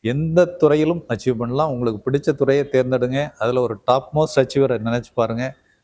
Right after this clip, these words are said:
"அவரை தாண்டி ஜெயிப்பேன்" அப்படிங்கிற ஒரு கற்பனை வளர்த்துக்கோங்க, அப்படி ஒரு இலக்கை உருவாக்கி கொள்ளுங்கள். அதை நோக்கி தொடர்ந்து முயற்சித்தால் வெற்றி என்பது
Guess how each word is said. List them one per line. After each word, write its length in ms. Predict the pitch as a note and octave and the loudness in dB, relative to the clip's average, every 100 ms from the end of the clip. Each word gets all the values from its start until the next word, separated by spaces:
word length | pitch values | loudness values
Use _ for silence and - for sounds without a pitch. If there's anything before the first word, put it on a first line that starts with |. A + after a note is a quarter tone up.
| _ | _
"அவரை 340 | A2+ B2+ D3+ D3+ | -2 0 2 2
தாண்டி 280 | - D3+ F3 | 2 2 2
ஜெயிப்பேன்" 540 | D#3 C#3 C3+ C3 G2 - _ | 4 2 2 -2 -4 -8 _
அப்படிங்கிற 360 | A#2 A#2 C#3 D3 | -4 0 0 2
ஒரு 320 | B2+ G#2 G2 - | 0 -2 -6 -8
கற்பனை 380 | - A#2 F3+ E3+ | -6 -4 -2 -2
வளர்த்துக்கோங்க, 600 | A#2 G#2 - F2+ F2+ G2 - _ _ _ _ | -2 -6 -10 -14 -12 -16 -18 _ _ _ _
அப்படி 240 | G#2+ C3 | -2 2
ஒரு 160 | C3 A2+ | 2 2
இலக்கை 380 | A#2 D#3+ D#3+ D#3+ | 2 2 2 0
உருவாக்கி 480 | B2 A2+ G2 - _ | 0 -2 -6 -12 _
கொள்ளுங்கள். 380 | F#2+ F#2 G2+ G#2 _ _ | -16 -14 -16 -18 _ _
அதை 260 | G#2 A2 A#2+ | -2 0 0
நோக்கி 540 | B2 C#3 - C3+ - _ _ _ | 0 -2 -2 -4 -6 _ _ _
தொடர்ந்து 520 | A#2+ A2+ C3+ E3 F3 | 2 2 0 0 -2
முயற்சித்தால் 680 | C3 A#2+ F#2 A2 - A#2+ - _ _ _ | 0 -4 -4 -8 -6 -6 -6 _ _ _
வெற்றி 360 | A#2 A2 E3 | -4 -2 -2
என்பது 500 | C3 A2+ G#2 B2+ - | -2 -2 -4 -4 -8